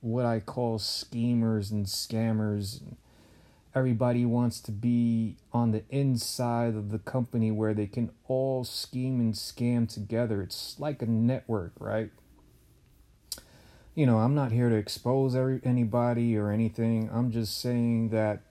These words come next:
you know, the majority of society is, let's just put it this way, sucks, right?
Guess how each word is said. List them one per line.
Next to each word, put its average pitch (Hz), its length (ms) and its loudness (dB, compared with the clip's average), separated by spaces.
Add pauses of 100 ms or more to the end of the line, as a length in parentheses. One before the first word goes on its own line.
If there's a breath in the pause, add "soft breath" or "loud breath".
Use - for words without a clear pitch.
(120)
you 127 80 0
know, 110 360 0
the 120 100 -4
majority 180 500 0
of 147 100 -2
society 143 840 -2
is, 107 320 -6 (1200)
let's - 340 -4
just - 720 -6 (280)
put 135 160 0
it 120 160 -6
this 123 260 -4
way, 104 320 -10 (380)
sucks, - 640 -4 (500)
right? 135 340 2